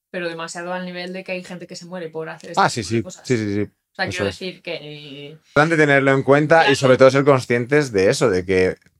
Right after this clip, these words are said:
Speaker 2: a qué precio o por qué cosas nos ponemos a ciertos límites que no son necesarios.
Speaker 1: Claro. O sea, estás poniendo en juego tu salud por, por, simplemente por bajar tres kilos que luego no son reales.
Speaker 2: Que, que luego encima no son reales, eso es, que te estás engañando. Bueno, o que no lo sabes, pero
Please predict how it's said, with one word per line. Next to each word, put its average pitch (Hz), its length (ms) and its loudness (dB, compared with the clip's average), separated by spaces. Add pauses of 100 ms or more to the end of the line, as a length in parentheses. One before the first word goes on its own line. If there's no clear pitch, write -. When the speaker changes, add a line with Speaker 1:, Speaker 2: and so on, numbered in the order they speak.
(360)
Speaker 2:
a 95 160 -8
qué 113 120 2
precio 147 680 2 (240)
o 95 200 -2
por 92 360 0 (160)
qué 107 180 -4
cosas 160 720 0
nos 90 460 -8 (180)
ponemos 98 540 -4
a 110 120 -2
ciertos 107 380 -6
límites 117 380 -4
que 92 160 -10
no 90 160 -8
son 117 180 -8
necesarios. 95 560 -10 (460)
Speaker 1:
Claro. 170 260 -20 (680)
O - 40 -20
sea, 170 80 -18
estás 170 180 -16
poniendo 185 300 -12
en 180 60 -10
juego 185 300 -10
tu 185 80 -16
salud 185 400 -12 (960)
por, 175 220 -12
por, 160 340 -14
simplemente 180 520 -12
por 170 320 -12 (300)
bajar 214 420 2
tres 262 180 -4
kilos 254 220 -6
que 262 80 -6
luego 214 220 -8
no 220 100 -14
son 175 160 -16
reales. 131 440 -2
Speaker 2:
Que, - 60 -20
que 127 140 2
luego 147 220 6
encima 170 240 2
no 175 80 4
son 143 140 0
reales, 147 280 4
eso 123 180 2
es, 170 120 2
que - 100 -6
te 101 80 -6
estás 123 220 -4
engañando. 135 440 -2
Bueno, 120 240 4
o 95 100 -2
que - 140 -4
no 110 100 2
lo 135 120 6
sabes, 170 360 0
pero 101 360 2